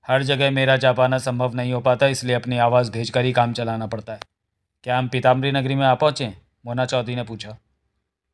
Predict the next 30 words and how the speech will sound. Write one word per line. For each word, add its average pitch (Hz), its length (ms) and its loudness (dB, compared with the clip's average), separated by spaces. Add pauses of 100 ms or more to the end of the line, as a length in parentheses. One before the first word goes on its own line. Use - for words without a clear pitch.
(340)
"अवश्य। 127 520 -2 (640)
यहाँ 123 220 2
हमें 143 160 0
क्यों 143 180 -2
लाया 131 220 6
गया 110 180 -8
है?" 95 80 -18 (480)
"क्योंकि 127 220 -2
आप 131 180 8
आना 131 220 4
चाहते 120 340 0
थे। - 240 -20 (460)
हम 117 120 -10
तो 135 100 -2
खजाना 131 400 4
लेने 131 280 0
जगदम्बा 127 420 0
की 131 100 0
मीनार 127 320 4
में 139 100 0
आए 110 200 -4
थे, 127 100 -10 (360)
यहाँ 127 220 4
आने 131 160 2
का 131 80 4
हमारा 127 220 2
कोई 127 200 -2
इरादा 123 280 0
नहीं 110 140 -10
था।" - 160 -14